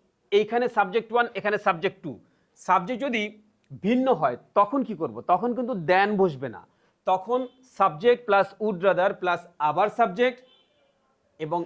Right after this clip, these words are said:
এইখানে যে কি বসছি, বসাচ্ছি, এখানে ভার্ব টু।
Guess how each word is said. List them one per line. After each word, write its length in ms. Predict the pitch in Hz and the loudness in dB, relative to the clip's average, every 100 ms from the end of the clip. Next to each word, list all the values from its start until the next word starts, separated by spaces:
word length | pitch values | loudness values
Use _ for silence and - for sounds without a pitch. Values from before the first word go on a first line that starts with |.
| 170 | -4
এইখানে 380 | 185 190 208 202 | -4 -2 -2 -2
যে 140 | 196 | -4
কি 140 | 196 | -4
বসছি, 440 | 185 180 - 247 359 - _ _ _ | -8 -8 -8 -10 -10 -16 _ _ _
বসাচ্ছি, 440 | 147 151 190 - 254 | -8 -6 -8 -10 -10
এখানে 220 | 185 175 | -6 -6
ভার্ব 260 | 147 151 147 | 0 0 0
টু। 180 | - 139 | -8 -8